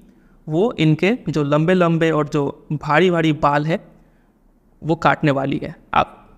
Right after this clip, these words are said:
क-, काले अमेरिकन्स का जो बाल देखेंगे, काफ़ी घने होते हैं, मतलब और काफ़ी अजीब तरीके के होते हैं, चिपके-चिपके होते हैं, तो इस टाइप के बाल वो काटने वाली थी,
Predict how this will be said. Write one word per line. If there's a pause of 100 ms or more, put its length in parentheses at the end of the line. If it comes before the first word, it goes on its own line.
क-,
काले
अमेरिकन्स
का
जो
बाल
देखेंगे,
काफ़ी (440)
घने
होते
हैं,
मतलब
और
काफ़ी
अजीब
तरीके
के
होते
हैं, (140)
चिपके-चिपके
होते
हैं, (380)
तो
इस
टाइप
के
बाल
वो
काटने
वाली
थी,